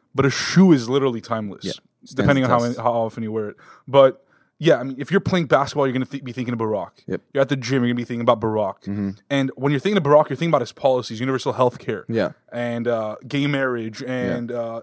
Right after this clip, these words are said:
Speaker 1: equal rights, and all the, all the things, all the social issues that he was,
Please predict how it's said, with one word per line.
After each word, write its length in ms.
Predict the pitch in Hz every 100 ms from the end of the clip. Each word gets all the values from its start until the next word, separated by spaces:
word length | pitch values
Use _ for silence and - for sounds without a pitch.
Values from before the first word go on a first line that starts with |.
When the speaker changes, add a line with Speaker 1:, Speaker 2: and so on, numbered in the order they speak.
| _
Speaker 1:
equal 380 | - 143 156 147
rights, 480 | 139 131 127 120 -
and 160 | 131 120 - -
all 160 | 135 143
the, 100 | 139
all 120 | 160 196
the 100 | 190
things, 220 | 180 160
all 120 | 185
the 80 | 185
social 420 | - 170 - 160
issues 220 | 151 151
that 100 | 135
he 40 |
was, 100 | 123